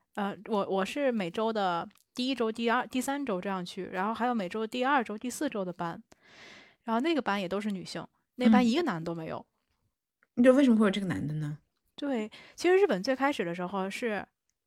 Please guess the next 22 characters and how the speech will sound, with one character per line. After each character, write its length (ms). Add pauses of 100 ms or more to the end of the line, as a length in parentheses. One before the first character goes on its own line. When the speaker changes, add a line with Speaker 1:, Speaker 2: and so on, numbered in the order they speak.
Speaker 1:
战 240
国 260
的 140
时 160
候， 240 (280)
我 80
们 120
了 140
解 180
千 240
利 140
休 320
那 160
个， 340 (640)
那 120
个 80
时 160
代， 320
战 200
国 160
时 140
代， 160